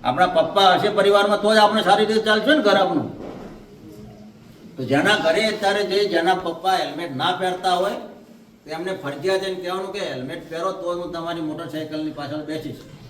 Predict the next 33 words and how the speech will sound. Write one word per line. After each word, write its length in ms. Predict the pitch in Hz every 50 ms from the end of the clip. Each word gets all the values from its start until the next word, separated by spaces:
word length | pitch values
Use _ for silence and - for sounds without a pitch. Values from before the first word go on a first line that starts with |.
| - - - - - - - - - - - - - - - -
અથવા 280 | 139 135 - 175 - -
ફોર 300 | - - 143 156 170 175
વ્હીલ 160 | 196 208 208
હોય 180 | 190 190 196 202
તો 160 | 196 - 196
એને 120 | 190 196
કહી 220 | 190 185 180 180 185
દેવાનું 340 | 185 202 196 196 190 190 190
કે 60 | 180
"જ્યારે 260 | 170 165 170 185 196 202 196 - - - - - -
સીટ 220 | - 165 165 165 175
બેલ્ટ 260 | 190 202 196 190 175
લગાવો 540 | 175 180 180 214 214 202 170 - - - - - - - - - - - _
પછી 260 | - - - - 202
તો 80 | 185 190
હું 200 | 190 185 - 156
ગાડીમાં 300 | 147 156 160 185 180 175
બેસીશ, 320 | 180 175 - - 139 - - - - - - - -
જ્યાં 180 | - 170 180
સુધી 360 | - 147 170 175 170 185 175 -
સીટ 200 | 170 165 160 160
બેલ્ટ 260 | 175 185 185 185 151
નહીં 180 | 156 185 220
લગાવો 540 | 208 196 185 175 160 143 139 135 - - - - - - - - - _ -
ત્યાં 220 | - 156 175 180 -
સુધી 280 | 160 160 143 160 160
હું 280 | 165 175 196 233 254 - - - - - - - _ _ _ _
તમારી 300 | 143 156 175 180 175 156
ગાડીમાં 420 | 147 160 160 170 175 170 175 185
ના 60 | 180
બેસીશ." 320 | 160 147 123 110 - - - - - - - - - - - _
એવું 260 | 135 151 170 185 202 -
તમારે 320 | 170 165 170 180 156 151